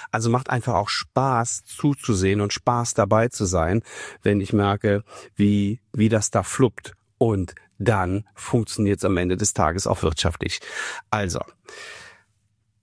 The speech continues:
wenn Sie sich überlegen, eine Partnerin oder einen Partner mit reinzunehmen, dann machen Sie da keine, keine Entscheidung draus, die Sie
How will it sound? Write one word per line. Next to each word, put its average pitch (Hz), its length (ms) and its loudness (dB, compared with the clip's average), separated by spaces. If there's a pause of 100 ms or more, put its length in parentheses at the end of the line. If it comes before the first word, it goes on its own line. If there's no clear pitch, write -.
(420)
wenn 139 240 4
Sie 139 400 2 (1800)
sich 120 180 2
überlegen, 87 500 0 (580)
eine 87 220 0
Partnerin 143 840 2 (140)
oder 117 220 2
einen 101 220 0
Partner 104 720 0 (240)
mit 101 220 2
reinzunehmen, 98 840 -2 (440)
dann 107 480 0 (2000)
machen 123 260 2
Sie 127 100 2
da 117 140 2
keine, 127 540 2
keine 127 420 2
Entscheidung 127 600 0
draus, 113 380 0
die 113 120 -2
Sie 117 260 0